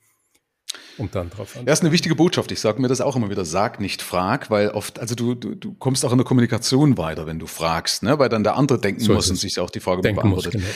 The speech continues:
Speaker 2: Was
Speaker 1: Ja.
Speaker 2: man auch übrigens interessanterweise auch draus lernen kann aus deiner Botschaft, ist einfacher zu kommunizieren. Weil wenn ich ja
Speaker 1: Mhm.
Speaker 2: eh schon, also davon ausgehe, dass die Leute zu schnell reden und jetzt Leute gerade, die wie ich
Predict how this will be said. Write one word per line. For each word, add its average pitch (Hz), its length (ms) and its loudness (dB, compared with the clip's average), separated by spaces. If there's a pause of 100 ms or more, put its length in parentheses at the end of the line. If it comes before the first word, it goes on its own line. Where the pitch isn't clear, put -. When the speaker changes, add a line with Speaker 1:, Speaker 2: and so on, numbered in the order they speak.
Speaker 2:
Was 180 120 2
Speaker 1:
Ja. 226 60 0
Speaker 2:
man 151 80 0
auch 240 100 -2
übrigens 180 440 0
interessanterweise 151 680 -2
auch - 100 -6
draus 123 280 -2
lernen 143 260 0
kann 143 200 -2
aus 131 140 -2
deiner 120 200 0
Botschaft, 131 640 -4 (960)
ist - 280 -2
einfacher 123 500 0
zu - 120 -6
kommunizieren. 76 800 -6 (480)
Weil 107 320 0 (120)
wenn 151 140 4
ich 170 100 2
ja 160 80 2
Speaker 1:
Mhm. - 80 0
Speaker 2:
eh 214 140 4
schon, - 180 -2
also 123 320 0
davon 135 220 0
ausgehe, 143 420 4
dass 110 200 0
die 120 80 -8
Leute 110 280 2
zu - 140 -6
schnell 170 460 2
reden 101 500 -4
und 104 140 -6
jetzt 117 220 -2
Leute 175 280 4
gerade, 135 320 0
die 120 160 -4
wie 117 200 -2
ich - 260 -8